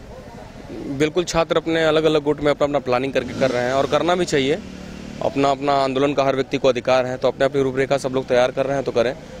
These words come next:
और, अ, अच्छी बात है। और जिस तरह से आप लोग देख रहे होंगे, ये जो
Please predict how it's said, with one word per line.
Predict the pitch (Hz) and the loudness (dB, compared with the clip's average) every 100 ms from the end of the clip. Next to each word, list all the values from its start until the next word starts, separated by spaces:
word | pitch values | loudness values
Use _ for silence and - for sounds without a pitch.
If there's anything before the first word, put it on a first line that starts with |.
| - - - | -16 -14 -4
और, | - 120 123 120 | 2 4 4 4
अ, | 127 131 120 113 135 | 4 4 4 2 0
अच्छी | - 180 | 2 2
बात | 165 143 | 2 0
है। | 165 175 - - - - - | -2 -4 -10 -16 -18 -20 -4
और | 120 | 0
जिस | 131 165 | 0 0
तरह | - 170 | 2 2
से | 175 | 4
आप | 160 165 | 2 2
लोग | 165 | 0
देख | 139 170 | 2 2
रहे | 170 151 | 2 2
होंगे, | 127 120 127 | 2 0 0
ये | 131 127 | 2 2
जो | 127 135 135 135 135 127 | 4 6 8 8 8 6